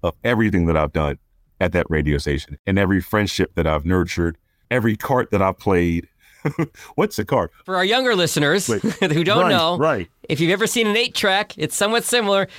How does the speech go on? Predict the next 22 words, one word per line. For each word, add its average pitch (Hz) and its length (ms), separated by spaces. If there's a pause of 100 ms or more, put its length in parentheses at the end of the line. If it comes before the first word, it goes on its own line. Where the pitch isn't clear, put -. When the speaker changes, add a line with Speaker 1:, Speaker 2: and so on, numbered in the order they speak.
(160)
Speaker 2:
We're 156 160
only 233 320
audio, 226 340
but 185 180
Dion 208 260
is 170 80
holding 226 260
up 208 100
a 196 60
cart 220 320
of 180 400
Speaker 1:
Yeah, 143 300
it's 135 200
audio, 175 380
so 117 100
you 156 80
won't 180 120
be 196 80
able 196 100
to 175 80
see 185 240
this. 110 400